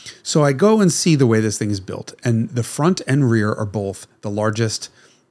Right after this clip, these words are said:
aluminum castings ever in the history of the automobile. And there's massive, massive aluminum castings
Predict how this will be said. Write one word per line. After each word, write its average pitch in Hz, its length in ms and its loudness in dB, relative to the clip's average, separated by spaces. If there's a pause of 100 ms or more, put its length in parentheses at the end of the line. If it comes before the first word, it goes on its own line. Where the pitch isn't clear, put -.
(420)
aluminum 120 440 0
castings 104 540 -6 (120)
ever 95 380 -4
in 95 120 -10
the 92 80 -8
history 98 280 -10
of 95 80 -12
the 98 80 -12
automobile. - 520 -14
And 113 100 -4
there's 101 260 -4
massive, 127 920 -2 (280)
massive 151 600 -4
aluminum 120 500 0
castings - 540 -10